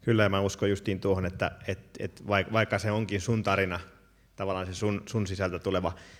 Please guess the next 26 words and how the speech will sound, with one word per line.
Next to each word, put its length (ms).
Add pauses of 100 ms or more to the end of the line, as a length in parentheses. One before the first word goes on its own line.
(100)
tuleva 280
tunne 440
ja 180
ajatus, 540
mutta 240
mä 100
uskon, 220
että 140
monilla, 420
monilla 240
on 100
hyvin 220
samankaltaisia 720
juttuja, 340
niin 100
mä 120 (180)
toivon, 340
että, 200 (380)
että, 280 (180)
että 160
joku, 320 (100)
joku 240
ehkä 200
saa 260 (200)
näistä 300
rohkaisua, 480